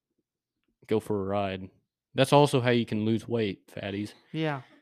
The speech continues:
Speaker 1: So
Speaker 2: That way you're not
Speaker 1: just
Speaker 2: paying for two freaking plane tickets.
Speaker 1: And generate electricity,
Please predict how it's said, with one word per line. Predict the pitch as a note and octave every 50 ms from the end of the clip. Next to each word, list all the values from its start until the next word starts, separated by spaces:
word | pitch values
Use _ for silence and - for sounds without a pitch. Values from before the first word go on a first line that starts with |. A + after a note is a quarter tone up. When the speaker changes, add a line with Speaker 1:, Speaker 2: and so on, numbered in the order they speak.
| _ _ _
Speaker 1:
So | - - - A2 G#2 G2+ G2 G2 F#2+ - - _ _ _ - - - - - - - -
Speaker 2:
That | F#3 F#3 F#3
way | G3
you're | G3 G3+
not | G3 F#3
Speaker 1:
just | F#3 -
Speaker 2:
paying | F3+ F#3 F#3 F#3
for | - E3+ D3+
two | - - F3+ E3+
freaking | - - F#3+ F#3 F3+ E3+ D3
plane | C3+ - E3+ F3 F3 F3+
tickets. | E3 - D#3+ D3 - C3+ - - - - - - - _ _ _ _ _ _ _ _ _ _ _ _ _ _ _ _ _ _ _ _ _ _ -
Speaker 1:
And | A#2+ C3+ D3 D3
generate | B2 B2 A#2+ A#2 A2+ A2+ A2+
electricity, | A2 G#2+ A2 A2 - - B2 A#2+ A2+ - - - -